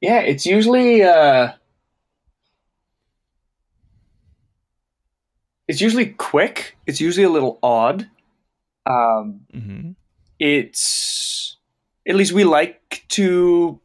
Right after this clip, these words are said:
Speaker 1: uh, at least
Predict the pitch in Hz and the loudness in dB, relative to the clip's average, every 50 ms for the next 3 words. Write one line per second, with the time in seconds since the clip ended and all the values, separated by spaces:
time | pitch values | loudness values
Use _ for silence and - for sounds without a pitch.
0 | _ - - - 160 160 160 156 151 147 147 143 143 139 135 _ _ _ _ _ | _ -12 -4 0 2 4 6 6 6 6 6 4 2 2 -2 _ _ _ _ _
1 | _ _ _ _ _ _ _ _ _ _ _ _ _ _ _ _ _ _ _ _ | _ _ _ _ _ _ _ _ _ _ _ _ _ _ _ _ _ _ _ _
2 | _ _ _ _ _ _ _ _ _ _ _ _ _ _ _ _ _ _ _ _ | _ _ _ _ _ _ _ _ _ _ _ _ _ _ _ _ _ _ _ _
3 | _ _ _ _ _ _ _ _ _ - - 160 165 190 - | _ _ _ _ _ _ _ _ _ -6 -4 -2 -2 -2 -4